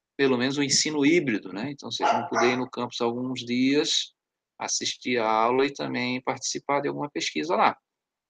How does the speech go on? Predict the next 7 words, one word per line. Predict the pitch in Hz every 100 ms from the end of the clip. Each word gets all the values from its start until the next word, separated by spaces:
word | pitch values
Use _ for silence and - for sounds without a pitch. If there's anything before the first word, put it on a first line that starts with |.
| _ _ _ _
tá? | 107
Então, | 120 120 98
é | 104
uma | 117 131
opção, | 135 - - 170 110
né? | 120 185 _ _ _ _ _ _ _ _ _ -
É, | 113 110 110 104 98 98